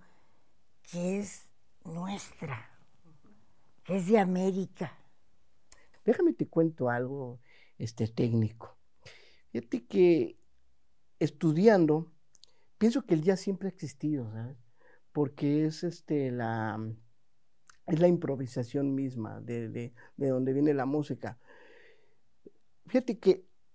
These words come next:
Speaker 2: Beethoven, Lu-, Ludwig van Beethoven, él, este, él hacía sus sinfonías. Y no sé si recuerdas que hay partes de piano.
Speaker 1: Así es.
Speaker 2: Bueno, esas partes de piano, ¿sabes que las improvisaba? O sea,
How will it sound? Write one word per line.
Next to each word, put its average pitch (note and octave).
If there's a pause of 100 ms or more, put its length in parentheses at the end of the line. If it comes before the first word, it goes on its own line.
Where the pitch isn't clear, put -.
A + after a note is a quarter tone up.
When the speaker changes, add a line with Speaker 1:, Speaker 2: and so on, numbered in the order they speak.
(640)
Speaker 2:
Beethoven, F3
Lu-, F#3
Ludwig F#3+
van F3
Beethoven, D#3+ (840)
él, E3
este, C#3 (420)
él F3
hacía F#3
sus E3+
sinfonías. D3 (760)
Y D#3
no F3+
sé G3
si F#3
recuerdas E3
que -
hay C#3
partes B2+
de C#3
piano. D3 (320)
Speaker 1:
Así C3+
es. E3
Speaker 2:
Bueno, F#3
esas G#3
partes G#3
de F#3+
piano, F3
¿sabes F3+
que F3+
las C#3+
improvisaba? B2+ (880)
O D3+
sea, C#3+